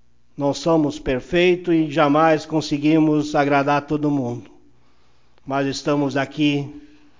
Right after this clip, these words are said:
para tentar, o mínimo, valorizar. Valorizar com o acesso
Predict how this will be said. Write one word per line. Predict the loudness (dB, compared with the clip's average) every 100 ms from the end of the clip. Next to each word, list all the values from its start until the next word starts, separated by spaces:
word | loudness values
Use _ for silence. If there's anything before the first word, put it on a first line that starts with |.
| -20 -8
para | 0 0
tentar, | 2 0 0 2 2 2 -2 -12 -20 -20 -20 -10
o | -2 0
mínimo, | 4 4 6 4 4 4 2 -6 -4
valorizar. | 2 4 4 2 2 0 -6 -12 -20 -20 -20 -20 -20 -20 -20 -20 -20 -20 -20
Valorizar | -6 -4 -4 -6 -2 0 0
com | -2 -6
o |
acesso | -6 -6 0 2 2 -2 -16